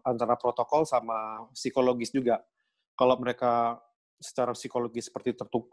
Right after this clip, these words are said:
terkungkung, apa, kayak di penjara gitu kan, ada cerita yang ten-, apa, di tenis tuh, mereka akhirnya jadi stres. Naik lift aja mereka harus naik tangga. Nah, itu kan bisa nurunin imun.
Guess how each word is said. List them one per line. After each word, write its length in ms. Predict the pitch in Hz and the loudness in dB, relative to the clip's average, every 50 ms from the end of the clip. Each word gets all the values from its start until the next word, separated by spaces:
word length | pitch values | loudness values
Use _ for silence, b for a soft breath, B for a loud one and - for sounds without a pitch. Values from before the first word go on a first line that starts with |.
| _ _ _ | _ _ _
terkungkung, 960 | - - 107 - 131 120 123 120 - 131 127 127 123 117 123 120 113 110 - - 135 117 | -10 -10 -2 0 0 0 0 2 4 6 6 6 6 4 2 0 -2 -2 -6 -10 -10 -8
apa, 240 | - 120 - 131 127 | -6 -2 -2 0 2
kayak 160 | - 120 117 | 2 2 2
di 80 | 113 107 | 2 0
penjara 400 | 123 117 117 120 117 120 127 131 131 | 0 4 6 6 8 8 8 6 4
gitu 160 | 117 113 - 127 | 2 0 0 0
kan, 80 | 143 135 123 | 0 0 -2
ada 80 | 123 | -2
cerita 320 | 120 - 120 117 - 127 120 | -4 -4 -6 -4 -2 -2 -4
yang 80 | 117 | -2
ten-, 240 | 113 123 120 120 135 | -2 -4 -4 -4 -6
apa, 240 | - 123 - 143 151 | -10 -8 -6 -6 -6
di 240 | 151 127 113 110 113 | -6 -6 -8 -8 -6
tenis 320 | - - 127 127 147 139 - - | -2 -2 0 0 0 -2 2 2
tuh, 160 | 160 123 - | 2 2 2
mereka 240 | - 110 120 - 143 | -2 -4 -2 -2 -2
akhirnya 320 | 127 123 120 135 135 127 | -2 -2 -2 -4 -4 -4
jadi 80 | 117 - | -6 -8
stres. 480 | - - - 151 139 123 - - - _ _ _ _ _ _ _ _ _ _ | -10 -2 2 2 2 2 0 -8 -16 _ _ _ _ _ _ _ _ _ _
Naik 160 | - 120 113 | -2 -2 2
lift 160 | - 139 127 | 2 2 4
aja 140 | - 127 127 139 | 4 2 2 2
mereka 240 | 135 127 120 131 | 2 2 2 2
harus 80 | 127 123 | 2 2
naik 160 | - 127 113 | -2 -4 -2
tangga. 320 | - - 117 120 127 127 123 | 0 0 0 2 2 0 0
Nah, 160 | 123 123 120 | 0 -2 -2
itu 80 | 117 | -2
kan 160 | - - 170 147 | 0 0 0 0
bisa 160 | 127 - 131 | 0 0 0
nurunin 400 | 120 127 123 123 127 123 123 127 | 0 2 2 2 2 0 -2 -2
imun. 320 | 143 143 135 117 104 101 | -2 -2 -2 -2 -2 -4